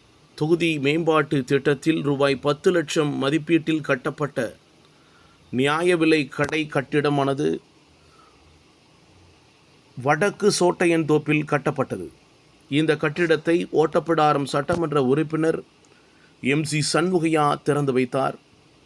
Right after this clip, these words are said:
ஓட்டப்பிடாரம் சட்டமன்றத்தில் பல சட்டமன்ற உறுப்பினர்கள் பொறுப்பேற்றிருக்கிறார்கள்.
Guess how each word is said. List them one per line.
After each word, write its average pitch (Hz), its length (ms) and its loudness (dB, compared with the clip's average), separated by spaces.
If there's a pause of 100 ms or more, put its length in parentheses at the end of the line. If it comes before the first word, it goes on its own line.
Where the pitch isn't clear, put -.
(2000)
ஓட்டப்பிடாரம் 180 760 4 (340)
சட்டமன்றத்தில் 170 840 2 (800)
பல 160 200 4 (100)
சட்டமன்ற 180 480 2 (140)
உறுப்பினர்கள் 175 640 2 (480)
பொறுப்பேற்றிருக்கிறார்கள். 151 1200 2